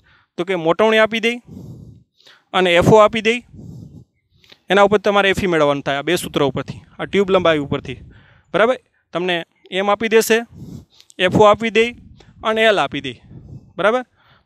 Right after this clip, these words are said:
તમારે એફ ઈ એ રીતે બંને સમીકરણનો ઉપયોગ કરી અને મેળવી શકો. એવા ક્વેશ્ચનો ઘણી, ઘણા પૂછાયેલા છે અલગ અલગ કોમ્પિટિટિવ એક્ઝામોમાં. તો આ થઈ ગયું તમારું એસ્ટ્રોનોમિકલ ટેલિસ્કોપ. હવે તમારું જે લાસ્ટ છે,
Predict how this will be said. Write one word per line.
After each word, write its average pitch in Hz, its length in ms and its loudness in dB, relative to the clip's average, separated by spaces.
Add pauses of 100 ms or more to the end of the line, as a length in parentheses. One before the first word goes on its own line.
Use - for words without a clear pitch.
તમારે 180 280 0
એફ 185 140 -4
ઈ 196 40 -6
એ 185 120 -2
રીતે 175 180 -6
બંને 180 220 -4
સમીકરણનો 175 420 -4
ઉપયોગ 185 220 -2
કરી 185 220 2
અને 175 180 -10
મેળવી 147 260 -4
શકો. 123 420 -8
એવા 196 200 2
ક્વેશ્ચનો 175 580 -4 (380)
ઘણી, 196 240 0
ઘણા 196 320 -4
પૂછાયેલા 156 500 -4
છે 185 200 -8 (320)
અલગ 165 180 -4
અલગ 160 180 -2
કોમ્પિટિટિવ 165 600 -2 (300)
એક્ઝામોમાં. 131 920 -6
તો - 140 -2
આ 175 160 4
થઈ 196 100 -6
ગયું 180 120 -4
તમારું 175 280 -2
એસ્ટ્રોનોમિકલ 180 560 -2
ટેલિસ્કોપ. 196 500 -2 (360)
હવે 208 200 6
તમારું 240 320 4
જે 240 260 6 (880)
લાસ્ટ 170 500 0
છે, 120 100 -6